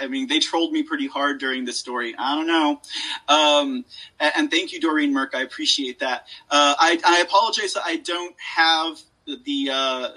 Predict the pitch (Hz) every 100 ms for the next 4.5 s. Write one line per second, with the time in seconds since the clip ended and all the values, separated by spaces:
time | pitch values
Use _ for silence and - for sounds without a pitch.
0 | 123 139 131 151 156 170 165 165 - -
1 | 147 139 147 285 285 135 - 151 165 311
2 | 311 320 311 320 302 _ - 277 302 302
3 | 302 311 320 320 - _ - 285 285 277
4 | 311 320 311 320